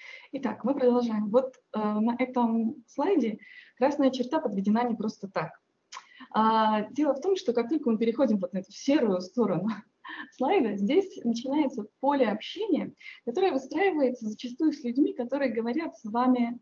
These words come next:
на другом языке. Они не понимают термины, они не понимают, а, механику вашей работы, они не понимают структуру вашей деятельности зачастую, не все, безусловно, всегда есть исключения.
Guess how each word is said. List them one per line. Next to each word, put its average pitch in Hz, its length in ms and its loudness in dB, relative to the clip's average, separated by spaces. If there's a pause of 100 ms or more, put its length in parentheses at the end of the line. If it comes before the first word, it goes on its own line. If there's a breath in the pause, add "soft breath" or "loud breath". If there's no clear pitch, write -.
на 214 460 -2
другом 202 440 0
языке. 196 460 -8 (440 soft breath)
Они 277 180 8
не 285 140 8
понимают 277 540 4
термины, 202 480 -2 (180)
они 240 200 2
не 285 160 4
понимают, 277 640 4 (460 loud breath)
а, 214 640 4
механику 240 500 0
вашей 190 320 -8
работы, - 500 -12
они 220 160 0
не 247 140 -2
понимают 247 560 4
структуру - 640 -2
вашей 196 360 -4
деятельности 190 640 -6
зачастую, 220 680 -4
не 240 160 2
все, 202 300 -2
безусловно, 247 560 2
всегда 208 280 -8
есть 202 280 0
исключения. 196 640 -10